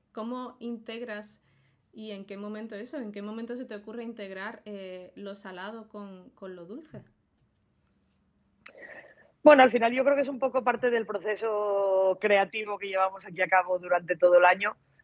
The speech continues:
Speaker 2: Eh, siempre estás ahí discurriendo para ver qué puedes hacer diferente, qué puedes hacer, sobre todo lo que te decía, para aprovechar y dejar de comprar ciertas cosas, porque al final, ¿para qué voy a gastar dinero y gastar distribución en un bloque de mantequilla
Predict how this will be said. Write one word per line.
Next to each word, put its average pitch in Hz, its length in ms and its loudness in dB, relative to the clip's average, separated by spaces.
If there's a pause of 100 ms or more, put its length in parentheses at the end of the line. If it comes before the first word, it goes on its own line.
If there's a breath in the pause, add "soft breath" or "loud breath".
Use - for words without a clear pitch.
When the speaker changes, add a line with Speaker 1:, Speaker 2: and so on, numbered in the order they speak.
(120)
Speaker 2:
Eh, 175 600 10
siempre 190 1000 6
estás 185 380 4
ahí 185 160 2
discurriendo 180 640 2
para 175 200 6
ver 170 140 6
qué 170 100 2
puedes 165 240 4
hacer 170 260 6
diferente, 180 720 4 (380 soft breath)
qué 180 100 8
puedes 180 320 8
hacer, 180 640 8 (160 loud breath)
sobre 196 220 6
todo 226 320 10
lo 220 120 6
que 190 80 2
te 196 80 2
decía, 196 280 6
para 190 140 4
aprovechar 190 420 2
y - 20 4
dejar 202 240 0
de 202 80 2
comprar 202 360 2
ciertas 196 500 2
cosas, 233 480 0 (520)
porque 175 240 6
al 170 120 4
final, 190 240 2
¿para 202 180 6
qué 202 80 2
voy 214 180 6
a 208 360 6 (540)
gastar 190 380 -2
dinero 190 480 2
y 180 120 -2
gastar 170 320 -2
distribución 170 420 2
en 165 80 2
un 156 60 2
bloque 165 180 8
de 165 60 10
mantequilla 180 500 6